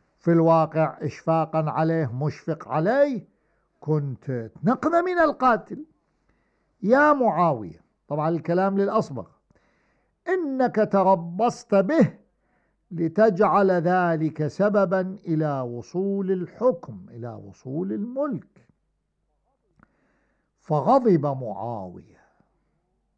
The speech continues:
لأنه، آه، لم يكن معتادا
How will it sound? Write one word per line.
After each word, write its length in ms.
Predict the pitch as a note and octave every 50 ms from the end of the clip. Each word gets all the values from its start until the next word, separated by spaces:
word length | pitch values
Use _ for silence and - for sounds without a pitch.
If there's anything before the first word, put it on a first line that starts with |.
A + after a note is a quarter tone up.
| _ _ _ _ _ _ _ _ A#2
لأنه، 880 | G#2 G2+ F#2+ G2 G2+ G2+ F#2 G#2+ B2 C#3 D#3 E3+ F3+ F#3 F#3 F#3+ - - _ _ _ _ _ _ _ _ _ _ _ _ _ _ _ _ _ _ _ _ _ _ _ _ -
آه، 840 | A#2 A2+ A2 G#2 G2+ G2+ G2+ G2+ G2+ G#2 G2+ - - A#2 C3 A#2+ G#2+
لم 260 | A2 C3+ D#3 F3+ A3
يكن 420 | A#3 A#3+ - - G#3 A#3+ A#3+ A#3
معتادا 1000 | A#3 A3+ G3+ E3 - - G#3 A3+ A3+ A3+ A3+ G#3+ G3 E3+ C3+ C3 D#3+ D#3 D3 C3+